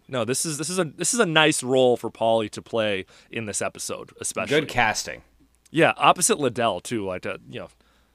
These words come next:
Speaker 1: big-time tough guy. Liddell was a, you know, he competed professionally in the U F C from nineteen ninety-eight until twenty ten.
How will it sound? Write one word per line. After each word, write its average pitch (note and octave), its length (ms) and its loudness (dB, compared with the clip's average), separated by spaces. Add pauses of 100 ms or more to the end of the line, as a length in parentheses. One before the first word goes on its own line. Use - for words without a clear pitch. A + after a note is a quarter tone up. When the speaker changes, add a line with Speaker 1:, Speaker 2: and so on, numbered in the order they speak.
(140)
Speaker 1:
big-time C3 380 0
tough G#2+ 260 -2
guy. G#2+ 260 0
Liddell C#3+ 380 4
was C#3 160 0
a, B2+ 140 2
you C3+ 80 -6
know, A2+ 80 -4
he G#2+ 60 -4
competed C#3+ 420 -2
professionally A#2+ 640 -4
in A2 140 -8
the G#2+ 60 -6
U A2+ 100 0
F A2 100 0
C A#2 300 -2
from G2+ 240 -12
nineteen A#2+ 300 -6
ninety-eight A#2 280 -4
until - 180 -12
twenty G#2+ 280 -10
ten. A#2+ 400 -6